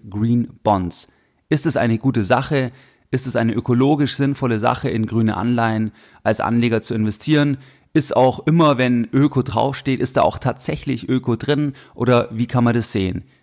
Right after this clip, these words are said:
In dieser Podcast-Folge starten wir jetzt direkt mit dem Thema, was sind eigentlich Green Bonds? Was sind Ökoschulden?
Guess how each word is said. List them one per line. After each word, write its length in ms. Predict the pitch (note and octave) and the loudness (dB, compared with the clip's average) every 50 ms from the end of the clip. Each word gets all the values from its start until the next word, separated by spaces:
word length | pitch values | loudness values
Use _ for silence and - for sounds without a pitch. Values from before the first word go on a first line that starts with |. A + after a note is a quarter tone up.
| _ _ | _ _
In 80 | A#2 A2 | -2 0
dieser 180 | C3+ C#3 D3 | 0 2 2
Podcast-Folge 800 | C#3+ - D3+ B2 - - D3+ C3 B2 - - - B2 A#2 A2+ A#2+ | 2 2 0 -4 -2 -2 -2 -2 -2 -2 -2 -2 -2 0 0 -2
starten 400 | A2 - - F#2+ F2 B2+ - - | -2 0 0 0 0 0 2 0
wir 80 | B2+ B2 | 2 2
jetzt 240 | A#2+ - - - - | 0 -2 -4 -4 -4
direkt 400 | D3+ C#3+ D#3 D3 C#3+ - - - - - _ _ _ | -2 0 0 0 -2 -4 -16 -20 -20 -20 _ _ _
mit 200 | - B2 B2+ C3 | -4 -4 -2 0
dem 380 | - B2+ B2 A#2+ A#2+ A#2+ A#2+ A#2 _ _ _ - | 2 2 2 2 2 0 0 -4 _ _ _ -4
Thema, 460 | - C3 C3+ C#3 C#3 C3+ C3+ C3 C3+ | -2 0 2 2 2 0 0 -2 -6
was 400 | - G2+ A2 A#2+ C3 - - - _ | -2 -2 0 0 0 -4 -8 -8 _
sind 460 | - G#2+ G#2 C3+ D3+ E3 E3 - - | -8 -2 0 0 2 2 -2 -2 -2
eigentlich 480 | G2+ G#2+ A2+ A#2 A#2+ A#2+ A#2+ A#2 - | 0 0 2 2 2 2 0 -2 -4
Green 320 | _ A#2+ B2 A#2+ A2+ G#2+ G2 | _ -2 0 2 2 0 2
Bonds? 480 | F#2 G#2 G#2+ A#2+ C3 C3 C3 - - _ - _ _ | 2 0 0 0 -2 -4 -6 -8 -12 _ -20 _ _
Was 300 | - G2+ A2+ A#2+ - - | -2 -2 0 0 0 -2
sind 280 | - B2+ A#2+ A#2+ - - _ | 0 0 0 0 -4 -4 _
Ökoschulden? 800 | B2+ C3 B2+ - C3 A2 - - G#2 F#2+ F#2 - F#2+ F#2+ - | 0 0 2 2 0 0 0 -2 -2 -2 -4 -6 -8 -12 -12